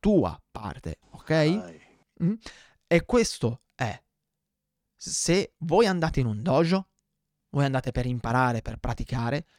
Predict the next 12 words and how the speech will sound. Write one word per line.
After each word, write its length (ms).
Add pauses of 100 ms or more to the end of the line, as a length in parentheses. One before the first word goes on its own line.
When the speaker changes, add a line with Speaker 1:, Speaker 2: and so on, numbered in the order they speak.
(200)
Speaker 1:
dovete 800 (320)
avere 640 (280)
la 140
precisa 680 (120)
idea 680
di 480 (200)
farvi 400 (100)
il 200 (120)
mazzo. 460 (760)
Sempre, 840 (480)
ehm, 1080 (1400)
diciamo, 600